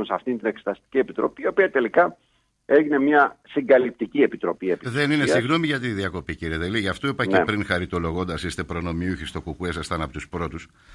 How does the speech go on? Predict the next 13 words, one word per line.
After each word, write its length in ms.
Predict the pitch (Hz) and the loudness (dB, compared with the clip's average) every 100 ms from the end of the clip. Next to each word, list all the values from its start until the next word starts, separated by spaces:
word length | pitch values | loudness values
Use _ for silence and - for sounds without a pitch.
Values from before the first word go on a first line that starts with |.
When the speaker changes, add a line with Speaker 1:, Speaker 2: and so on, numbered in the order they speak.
| - - | -18 -16
Speaker 2:
Ε, 600 | - 101 101 92 92 87 85 - | -6 -2 2 2 2 0 -2 -2
δεν 280 | 92 113 101 | 2 4 4
είναι 180 | 98 | 0
ντροπή 420 | 85 92 85 76 87 | 0 -2 -2 -2 -2
για 140 | 80 | -2
το 100 | 78 | -6
πολιτικό, 520 | 71 76 76 - 95 | -6 -6 -6 -6 -4
για 140 | 85 78 | -2 -2
το 120 | 85 | -2
ίδιο 180 | 87 80 | -2 -4
το 120 | 76 | -4
πολιτικό 420 | 76 71 73 85 | -6 -6 -8 -8
σύστημα 580 | - 82 - 67 64 | -6 -8 -6 -8 -8